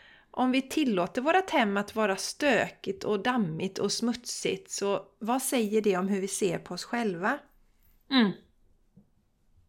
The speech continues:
Speaker 2: Ja, visst.
Speaker 1: Det är en jätteviktig aspekt. Hur ser jag, är, är, är, är jag inte värd att ha ordning i mitt hem? Jag är inte
Speaker 2: Nej.
Speaker 1: värd att ha det.
Speaker 2: Nej.
Speaker 1: Och likadant kläderna, Jenny, som du säger. Gå
Speaker 2: Ja.
Speaker 1: med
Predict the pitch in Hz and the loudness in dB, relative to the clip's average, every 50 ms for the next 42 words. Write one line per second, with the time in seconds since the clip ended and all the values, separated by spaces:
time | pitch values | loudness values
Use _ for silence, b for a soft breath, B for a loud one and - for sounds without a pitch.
0 | _ _ _ _ _ _ _ _ - - 220 247 247 226 277 - - 277 269 262 | _ _ _ _ _ _ _ _ 2 6 8 10 10 8 6 4 4 2 2 0
1 | 254 262 294 269 - _ - - 220 196 214 208 - 269 269 262 - - 214 220 | 0 -2 -4 -4 -6 _ -2 -2 0 0 0 -2 -2 -2 -2 -2 -2 -2 -2 -2
2 | 285 285 269 - - 277 247 233 226 - - 247 254 226 - 247 247 - 214 - | 0 0 0 0 2 2 2 2 0 0 0 2 2 2 2 2 0 2 0 0
3 | 240 226 - - - 269 233 202 - 311 427 427 339 294 240 190 151 - 302 339 | 0 0 0 2 2 4 4 4 4 4 2 2 0 0 2 4 4 4 4 4
4 | - 302 240 208 208 254 381 622 554 233 202 190 190 185 175 160 156 - - - | 4 4 4 4 4 4 4 4 4 4 4 2 0 0 -2 -2 -4 -4 -4 -4
5 | - - - - - - _ _ _ _ _ _ - 254 254 240 254 247 240 220 | -4 -6 -6 -12 -14 -14 _ _ _ _ _ _ -10 -6 -2 2 2 4 4 4
6 | 220 208 220 202 196 196 262 403 453 381 226 - - - - _ _ B B B | 2 2 0 0 2 2 2 2 2 2 0 0 -2 -6 -10 _ _ B B B
7 | B B 214 196 - 302 294 - 262 233 214 208 - - 247 214 165 92 92 - | B B 4 4 4 4 4 4 4 4 4 2 2 2 4 4 4 4 2 -2
8 | 180 170 170 - 180 170 160 170 180 - 185 170 160 185 - - - - - - | -4 -2 -2 -2 0 0 -2 -2 -4 -4 -6 -6 -6 -6 -6 -4 -4 -4 -4 -4
9 | - 208 214 226 240 240 226 220 240 240 233 233 | -6 -4 -2 0 0 2 2 0 0 0 -2 -2